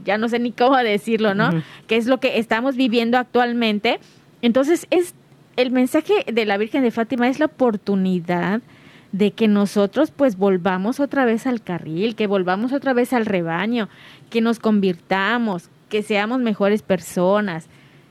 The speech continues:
Speaker 1: Y sí hemos comprobado que es así. Si nosotros estamos por un buen camino, si hacemos bien las cosas,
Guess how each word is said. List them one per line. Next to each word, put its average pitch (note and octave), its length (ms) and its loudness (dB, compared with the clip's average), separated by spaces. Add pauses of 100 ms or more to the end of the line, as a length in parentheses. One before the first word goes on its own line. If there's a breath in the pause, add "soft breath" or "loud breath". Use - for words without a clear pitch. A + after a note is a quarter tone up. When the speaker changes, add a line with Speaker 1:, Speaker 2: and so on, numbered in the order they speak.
(260 soft breath)
Speaker 1:
Y C4+ 800 4
sí B3 420 2
hemos A#3+ 300 0
comprobado F3+ 960 -2 (480)
que G3 540 2
es G#3 560 2
así. G#3+ 420 -2
Si F#3 160 -6
nosotros B3 520 -2
estamos G#3 400 -2
por F#3+ 180 -2
un F3+ 80 -4
buen F#3+ 160 -2
camino, F#3 420 -2
si E3+ 120 -4
hacemos G#3+ 400 -2
bien G#3 160 0
las G3 200 -2
cosas, F#3 540 -2